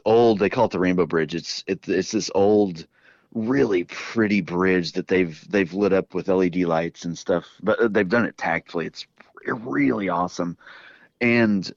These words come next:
um, we, we have a showing of that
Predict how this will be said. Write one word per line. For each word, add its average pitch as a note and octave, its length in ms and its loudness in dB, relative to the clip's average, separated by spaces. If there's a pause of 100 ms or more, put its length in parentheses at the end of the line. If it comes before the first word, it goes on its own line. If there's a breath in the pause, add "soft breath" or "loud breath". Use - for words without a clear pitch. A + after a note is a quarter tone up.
(100)
um, F#2 600 2 (540 loud breath)
we, A#2 320 6
we A2 200 0
have A2 180 2
a F#2+ 60 4
showing G#2+ 560 2
of F2 540 -2
that F#2 540 0